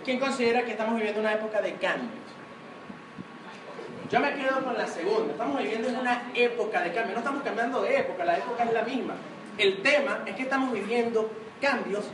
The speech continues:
que están sucediendo cada vez de forma más frecuente a diferentes generaciones, y donde las generaciones que están dominando actualmente el presente no están entendiendo a las generaciones más jóvenes,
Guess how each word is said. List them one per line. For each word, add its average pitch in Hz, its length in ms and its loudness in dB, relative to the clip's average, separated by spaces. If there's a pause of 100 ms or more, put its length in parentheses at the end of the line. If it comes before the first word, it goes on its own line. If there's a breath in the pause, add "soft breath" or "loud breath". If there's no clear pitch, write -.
(300)
que 190 60 -4
están 226 240 4
sucediendo 226 640 4
cada 240 300 2
vez 240 320 2 (120)
de 190 100 -4
forma 226 460 2
más 233 220 2
frecuente 233 640 2 (680)
a 180 100 6
diferentes 180 840 -2
generaciones, 196 720 2 (300)
y 247 80 0
donde 240 240 4
las 220 180 0
generaciones 233 640 4
que 214 120 -2
están 254 260 2
dominando 220 680 2
actualmente 240 560 2
el 247 60 0
presente 226 640 2 (160)
no 285 80 -2
están 339 220 6
entendiendo 277 460 2
a - 20 0
las 240 100 0
generaciones 208 480 0 (100)
más 202 120 -2
jóvenes, 339 420 2